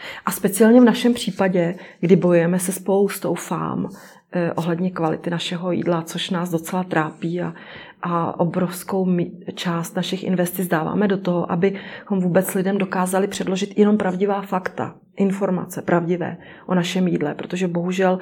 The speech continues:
jako lídr na trhu globální, eh, jsme vystaveni spoustě nepravd, eh, v médiích. A v době internetu,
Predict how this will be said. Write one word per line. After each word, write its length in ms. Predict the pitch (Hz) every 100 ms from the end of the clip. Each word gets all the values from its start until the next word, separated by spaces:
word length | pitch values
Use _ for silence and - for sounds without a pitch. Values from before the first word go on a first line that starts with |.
| - - -
jako 260 | 180 185 185
lídr 420 | 170 147 180 180
na 140 | 180 170
trhu 480 | - 170 180 175
globální, 720 | 175 165 160 165 175 175 175 -
eh, 480 | - - - - 175 170 170 170
jsme 340 | 170 - 196 175
vystaveni 600 | 180 - - - - -
spoustě 680 | - - 180 170 - - 175
nepravd, 680 | 165 165 160 160 - - - - -
eh, 560 | 185 180 185 175 151 165
v 100 | 165
médiích. 520 | 147 - 160 - - - -
A 60 | -
v 60 |
době 220 | 180 170 180
internetu, 760 | 175 175 180 185 175 - 175